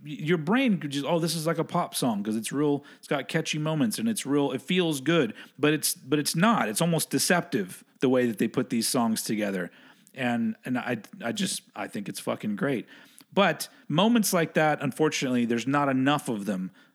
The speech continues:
on King Animal. There's, there's a, a, a number of just okay songs. Um, and honestly, after listening to it again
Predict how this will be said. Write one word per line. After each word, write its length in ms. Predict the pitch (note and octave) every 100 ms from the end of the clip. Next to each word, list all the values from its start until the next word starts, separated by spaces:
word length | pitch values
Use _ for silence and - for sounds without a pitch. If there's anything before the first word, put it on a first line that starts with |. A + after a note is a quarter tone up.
| _
on 260 | - A#2+ A#2
King 340 | - B2 A2
Animal. 500 | A2 G#2 G#2 G2+ G#2 -
There's, 340 | A2+ G#2+ - - - _ _ -
there's 280 | A2+ A2
a, 260 | A#2 A2 G#2 - -
a, 220 | A2+ A2
a 80 | A2+
number 400 | A#2+ C#3 D3 C3+
of 200 | A#2+ G#2+
just 380 | G2 B2 B2 -
okay 680 | A2+ A2+ A2+ B2+ A2+ B2 C3+
songs. 680 | C3+ D3 C#3+ D3+ E3+ E3 - _ _ _ - _ _ -
Um, 340 | C3+ B2 A#2+ B2
and 440 | G3 A#3+ G3+ F3 D#3+ _ _ _ _ _ _ _ - - _ _ -
honestly, 580 | C#3+ F#3 E3+ D#3+ D3 C#3
after 320 | C#3 C#3+ C#3+
listening 380 | C3 C#3+ - C3
to 180 | - C3+
it 60 | A#2+
again 500 | A2 A#2+ A2+ A2